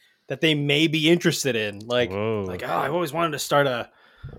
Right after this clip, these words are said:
Speaker 1: blah business." Great, let's put that under this umbrella. Maybe it's, like, umbrella-izing <laughs> a bunch of people's ideas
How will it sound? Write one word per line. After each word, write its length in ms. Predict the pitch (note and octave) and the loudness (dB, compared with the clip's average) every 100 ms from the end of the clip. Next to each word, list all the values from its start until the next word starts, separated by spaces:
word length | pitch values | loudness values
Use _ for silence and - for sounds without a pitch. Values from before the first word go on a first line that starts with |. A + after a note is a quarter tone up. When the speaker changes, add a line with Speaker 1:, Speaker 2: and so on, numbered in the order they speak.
| - | -12
Speaker 1:
blah 280 | A#2+ D3+ D3 | -2 0 2
business." 480 | B2+ B2 C3+ C3 - | 0 -2 -2 -2 2
Great, 260 | G3 F#3 | 2 4
let's 220 | D#3 D3+ | -2 -4
put 420 | - F3+ E3 D3 C#3+ | 0 4 4 4 2
that 320 | E3 G3 - | 4 4 4
under 240 | F3 F3 | 2 4
this 280 | D3 D#3+ - | 4 2 4
umbrella. 720 | D3 B2 C3+ D3+ C#3 A#2 A2+ C3 | 2 4 6 8 8 4 -2 0
Maybe 280 | E3 G3+ G#3 | 2 4 4
it's, 120 | - | 4
like, 240 | F3 D#3+ - | 4 4 2
umbrella-izing 1600 | D#3+ C#3+ D3+ D3 D#3 D3 C3+ D3 _ - C3 D3 C3+ C#3 C3 C3 - - G#3 | 2 4 4 6 8 6 4 -8 _ -4 2 2 2 0 0 -4 -8 -2 -2
<laughs> 160 | - - | 0 6
a 320 | D#3 C#3+ C#3 | 6 6 2
bunch 280 | C#3 D3 D3 | 2 2 0
of 100 | C3+ | -4
people's 380 | D#3+ C#3+ C#3+ C3+ | -4 0 2 2
ideas 760 | B2+ B2 C3+ B2+ C#3 C3 - | 0 -4 -6 -4 -6 -6 -10